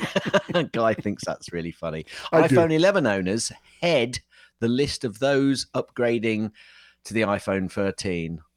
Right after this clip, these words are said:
Speaker 2: Hmm.
Speaker 1: Mm, and Mike's gonna be quizzing me about that in a little while when I tell him what I've done. Apple V R headset plans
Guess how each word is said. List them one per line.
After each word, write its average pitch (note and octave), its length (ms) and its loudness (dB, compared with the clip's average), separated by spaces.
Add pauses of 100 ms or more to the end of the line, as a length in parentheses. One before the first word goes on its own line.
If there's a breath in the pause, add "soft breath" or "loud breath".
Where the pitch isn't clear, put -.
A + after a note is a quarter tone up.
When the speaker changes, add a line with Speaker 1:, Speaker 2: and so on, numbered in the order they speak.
(920)
Speaker 2:
Hmm. A2+ 760 0 (360)
Speaker 1:
Mm, F#2+ 340 -4
and F#2+ 120 -2
Mike's G#2+ 360 0
gonna F#2 220 -2
be F2 180 -2 (120)
quizzing E2+ 400 -2
me D#2 120 -2
about D2 300 -4
that D#2+ 160 -6
in E2 100 -8
a E2 60 -4
little D#2+ 220 -4
while D#2 260 -2
when D#2 140 -2
I D#2+ 80 -2
tell E2+ 200 -4
him E2+ 100 0
what E2 120 -4
I've E2+ 120 -4
done. D3 180 6
Apple G3 340 4
V A3 220 4
R G#3+ 180 6
headset F#3+ 500 2
plans E3+ 720 0